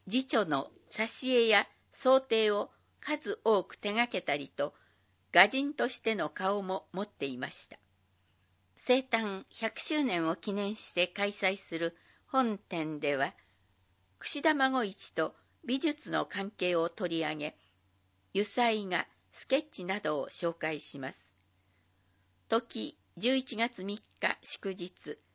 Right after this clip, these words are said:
から、平成二十八年一月十七日日曜、午前十時から午後五時。入館は四時三十分まで。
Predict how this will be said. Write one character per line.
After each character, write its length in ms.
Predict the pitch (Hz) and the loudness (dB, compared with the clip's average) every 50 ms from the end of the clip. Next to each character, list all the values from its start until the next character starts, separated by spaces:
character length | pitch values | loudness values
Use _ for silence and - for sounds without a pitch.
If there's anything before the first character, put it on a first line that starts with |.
| _ | _
か 120 | - - 185 | -8 -2 2
ら、 200 | 175 175 196 - - _ _ _ _ _ _ | 2 2 2 0 -8 _ _ _ _ _ _
平 160 | _ 254 269 285 | _ 4 4 4
成 280 | - - 240 233 233 | 4 6 6 6 6
二 180 | 226 254 269 254 | 4 0 -2 0
十 180 | - 208 190 | 0 0 0
八 380 | 190 - - 190 - - - 170 | 0 -2 -4 -6 -6 -6 -8 -6
年 240 | 160 147 143 131 - _ _ _ _ _ _ _ | -6 -6 -6 -8 -12 _ _ _ _ _ _ _
一 240 | - 208 - - 247 | -10 -8 -6 -4 -2
月 320 | 240 247 240 247 185 175 175 | -2 -2 -2 -2 -6 -8 -6
十 260 | - 202 240 262 254 | -4 -2 -2 -2 -2
七 320 | - - - - - 190 | -4 -8 -10 -8 -8 -6
日 500 | 180 180 185 - _ - 156 - - _ _ _ - | -6 -6 -8 -10 _ -10 -10 -10 -10 _ _ _ -8
日 380 | 170 190 190 - - 208 202 | -8 -8 -8 -10 -10 -4 0
曜、 320 | 196 180 147 139 120 - - _ _ _ _ _ _ _ _ _ _ _ _ _ _ _ _ | 0 2 2 0 -2 -4 -10 _ _ _ _ _ _ _ _ _ _ _ _ _ _ _ _
午 140 | - 262 302 285 | 4 4 6 6
前 240 | 277 247 220 185 170 | 4 2 2 0 0
十 180 | 208 214 202 | 0 0 0
時 140 | 180 180 160 | 0 -2 -6
か 160 | - - 156 | -2 0 2
ら 180 | 151 151 - - - _ _ 170 | 2 2 2 0 -6 _ _ 2
午 160 | 208 233 240 | 2 2 2
後 180 | 196 156 139 139 | 2 0 -2 -2
五 200 | - 175 165 160 | 0 0 -2 -2
時。 200 | - - - - _ _ _ _ _ _ _ _ _ _ _ _ _ _ _ _ _ _ _ _ | -2 -8 -16 -18 _ _ _ _ _ _ _ _ _ _ _ _ _ _ _ _ _ _ _ _
入 180 | 180 202 226 | -4 -4 -4
館 300 | 220 - 190 196 190 175 | -4 -4 -6 -6 -6 -4
は 200 | 170 170 160 - - _ _ - | -2 -2 -2 -2 -4 _ _ -2
四 120 | 214 240 | -2 -2
時 120 | 220 165 156 | -2 -4 -8
三 260 | - 170 185 180 175 | -8 -6 -6 -6 -8
十 100 | 185 185 - _ _ - | -10 -12 -14 _ _ -12
分 260 | - 139 139 131 147 | -10 -10 -10 -10 -10
ま 100 | 143 143 | -12 -12
で。 160 | - - | -12 -16